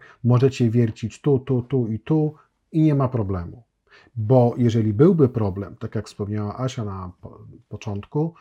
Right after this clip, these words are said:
no to wtedy jest, e, sugerowany inny podnośnik.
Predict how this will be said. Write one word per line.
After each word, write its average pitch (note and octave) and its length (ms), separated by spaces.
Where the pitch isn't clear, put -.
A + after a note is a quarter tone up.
no A#2 160
to A2 180
wtedy B2+ 720
jest, A2 640
e, G#2 180
sugerowany A#2+ 840
inny G2 380
podnośnik. - 640